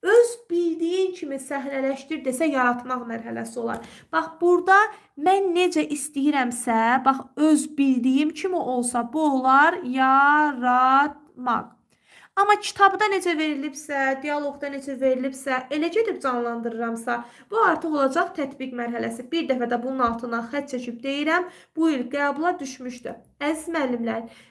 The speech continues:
əgər Leyli və Məcnun əsərini mən olduğu kimi necə var, elə səhnələşdirirəmsə, bu artıq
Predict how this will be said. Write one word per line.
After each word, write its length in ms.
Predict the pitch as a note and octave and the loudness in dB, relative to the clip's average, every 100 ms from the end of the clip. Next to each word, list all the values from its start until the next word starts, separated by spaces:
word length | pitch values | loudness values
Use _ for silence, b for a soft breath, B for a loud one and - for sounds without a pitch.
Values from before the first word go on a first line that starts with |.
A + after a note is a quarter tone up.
| B | B
əgər 320 | D4+ E4+ F#4 | -2 2 4
Leyli 320 | F4+ D#4+ E4 E4+ | 2 2 -2 -4
və 120 | D4+ | -4
Məcnun 400 | C#4+ C4+ D#4 D#4 - | -4 -4 -6 -8 -8
əsərini 480 | C4+ C#4 C4 A#3+ B3+ | -10 -6 -6 -4 -6
mən 240 | C#4+ C#4+ - | -6 -8 -2
olduğu 500 | D4+ D4 D4 C#4+ D#4+ | 0 0 -2 -6 -8
kimi 240 | - C4 C4 | -8 -10 -8
necə 320 | D4+ D4 C4 | -6 -4 -4
var, 240 | A#3+ A3+ A3+ | -2 -2 -2
elə 160 | C#4+ D#4+ | -2 -4
səhnələşdirirəmsə, 1200 | D#4+ D#4+ D#4+ D4+ D4 - D4+ D#4+ D#4 D4 - C#4 C#4 E4 E4 B B E4+ | -2 -4 -2 -4 -4 -6 -10 -6 -6 -6 -6 -2 0 0 -2 B B 0
bu 80 | F4 | 4
artıq 680 | D#4 C4+ - D4 D#4 F4+ | 4 2 -4 -4 -4 -4